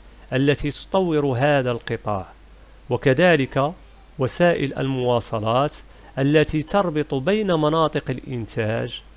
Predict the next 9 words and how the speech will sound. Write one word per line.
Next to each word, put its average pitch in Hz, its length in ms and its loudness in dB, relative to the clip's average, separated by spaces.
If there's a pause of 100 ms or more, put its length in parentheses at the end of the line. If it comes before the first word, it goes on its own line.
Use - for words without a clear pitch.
(220)
والأسواق، 110 760 0 (540)
سواء 147 640 2 (160)
الأسواق 135 600 -2
الداخلية 110 840 -6 (500)
أو 170 160 2
الخارجية، 117 800 -2 (920)
كما 185 420 4
أن 202 160 2
الدولة 165 680 2